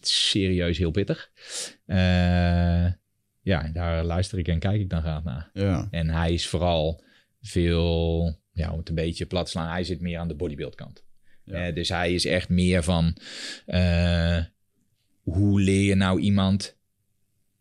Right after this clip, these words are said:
Speaker 1: de oefening juist aan met het doel spiergroei?
Speaker 2: Ja.
Speaker 1: Hè, want, ehm,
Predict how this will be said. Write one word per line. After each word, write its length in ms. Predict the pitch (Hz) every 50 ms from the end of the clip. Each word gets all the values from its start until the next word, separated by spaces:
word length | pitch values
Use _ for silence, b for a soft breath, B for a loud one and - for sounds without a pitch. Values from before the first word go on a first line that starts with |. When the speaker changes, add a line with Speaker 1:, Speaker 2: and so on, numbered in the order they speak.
| _ _ _
Speaker 1:
de 260 | - - - 98 101
oefening 500 | 95 98 101 - - 104 101 98 95 92
juist 440 | 92 90 101 98 98 101 101 - -
aan 440 | - 101 104 98 98 98 98 98 95 -
met 260 | - 92 95 95 -
het 200 | 95 92 87 82
doel 300 | 92 98 95 92 95 92 95
spiergroei? 640 | - - - 107 95 82 87 - 87 67 - - - _ _ _ _ _
Speaker 2:
Ja. 240 | - 98 85 64 - B B B B B B _
Speaker 1:
Hè, 200 | - 87 95 92
want, 280 | 90 87 85 87 -
ehm, 800 | - - 95 90 87 85 82 85 85 82 82 80 80 80 80 80